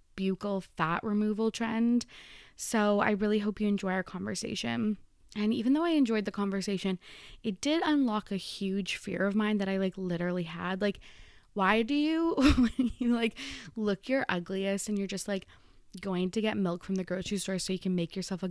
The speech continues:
goddamned <laughs> iced latte, and you're in, like, the grossest sweatpants, like, not a cute matching suit, just, like,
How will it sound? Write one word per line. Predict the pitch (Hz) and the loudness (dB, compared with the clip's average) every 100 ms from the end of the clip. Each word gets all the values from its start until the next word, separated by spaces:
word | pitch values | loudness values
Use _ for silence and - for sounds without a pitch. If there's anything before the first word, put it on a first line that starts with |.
| - | -2
goddamned | 160 156 165 165 165 170 | 0 0 -2 -4 -4 -4
<laughs> | - | -2
iced | 185 196 | 0 4
latte, | 233 190 185 - 196 202 214 - - - - - | 4 4 0 -6 -6 -2 -4 -6 -14 -14 -16 -4
and | 202 196 202 | 0 4 4
you're | 196 190 | 2 0
in, | - 190 190 | -2 -2 0
like, | 180 180 180 | -2 -4 -4
the | 185 | -6
grossest | 175 190 180 190 185 190 196 - | -4 -6 -4 -4 -2 -2 -2 -4
sweatpants, | 208 - 175 180 - | -6 -8 -6 -6 -4
like, | 190 190 | -8 -4
not | 214 | -2
a | 226 | -2
cute | - 208 196 | -2 -4 -2
matching | 165 - 185 | -2 -4 -6
suit, | 170 - 175 - | -6 -6 -6 -6
just, | 208 - | -6 -6
like, | 202 | -6